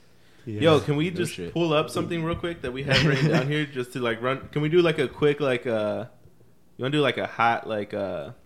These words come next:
Speaker 2: what, speed round?
Speaker 3: Okay.
Speaker 2: So come up with, like, three questions right off the top, and you got, like,
Speaker 3: So
Speaker 2: a
Speaker 3: I gotta think of three questions quickly. You know
Speaker 2: a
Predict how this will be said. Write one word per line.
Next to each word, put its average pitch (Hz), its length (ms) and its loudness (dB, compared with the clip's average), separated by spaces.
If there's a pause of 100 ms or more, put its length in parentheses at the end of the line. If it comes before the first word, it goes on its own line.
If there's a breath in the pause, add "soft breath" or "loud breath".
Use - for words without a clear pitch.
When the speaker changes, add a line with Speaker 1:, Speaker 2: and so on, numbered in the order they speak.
(140)
Speaker 2:
what, 127 180 -8 (300)
speed 131 280 -8
round? 156 300 -4 (680)
Speaker 3:
Okay. 95 260 -8
Speaker 2:
So 120 100 -4
come 135 180 -4
up 139 140 -2
with, 139 100 2
like, 110 320 0 (400)
three 127 180 -4
questions - 540 -4 (100)
right 120 220 6
off 110 160 0
the 107 60 -8
top, 80 340 -8 (120)
and 107 120 -10
you 110 120 -6
got, 110 260 0
like, 101 220 -6
Speaker 3:
So 117 160 -4
Speaker 2:
a 107 40 0
Speaker 3:
I 117 80 0
gotta 147 160 4
think 135 220 -2
of - 60 -10
three 127 180 -2
questions 117 400 -2
quickly. 101 340 -6
You 95 60 -4
know 113 80 2
Speaker 2:
a - 20 2